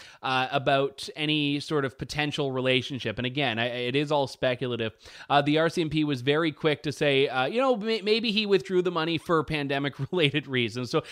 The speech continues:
I, I did find it interesting that, that, that sort of self-preservation mentality seemed to kick in from the R C M P comms officials here, and, and then they started speculating about what his motivations might have been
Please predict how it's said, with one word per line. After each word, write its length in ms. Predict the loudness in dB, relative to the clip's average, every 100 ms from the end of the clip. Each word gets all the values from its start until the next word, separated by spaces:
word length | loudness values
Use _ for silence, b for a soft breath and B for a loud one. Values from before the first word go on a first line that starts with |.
| B 0
I, 100 | 4
I 80 | 4
did 180 | 2 2
find 200 | 2 4
it 80 | 2
interesting 500 | 2 0 0 0 -2
that, 320 | -2 -4 -2
that, 220 | -2 2
that 200 | 2 2
sort 200 | 0 -2
of 80 | -2
self-preservation 1000 | 2 2 2 0 0 0 0 0 -2 -4
mentality 580 | -4 -4 -4 -4 -4 -6
seemed 260 | -6 -6
to 80 | -6
kick 260 | -6 -6 -4
in 280 | -4 -4 -8 B B _
from 220 | -4 -2
the 120 | 2
R 160 | 2 0
C 160 | 0
M 80 | -2
P 160 | -2 -4
comms 380 | -2 -2 -2 -4
officials 520 | -2 -4 -2 -6 -4
here, 280 | -2 0 -2
and, 120 | -4
and 160 | -4
then 120 | -2 4
they 180 | 4
started 340 | 4 2 2 -2
speculating 640 | -2 -2 -2 -2 -2 -4
about 180 | -6 -6
what 140 | -6
his 80 | -6
motivations 640 | -4 -4 -4 -4 -6 -10 -6
might 220 | -4 -4
have 120 | -4
been 280 | -4 -6